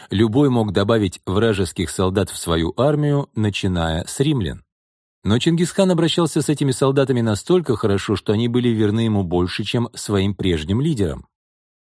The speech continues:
Этот подход сформировался в тысяча двести третьем году, когда на Чингисхана напал его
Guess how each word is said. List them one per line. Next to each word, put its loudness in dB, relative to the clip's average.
Этот -4
подход 0
сформировался 0
в -8
тысяча -2
двести -2
третьем 0
году, 0
когда 0
на 0
Чингисхана -2
напал 0
его 2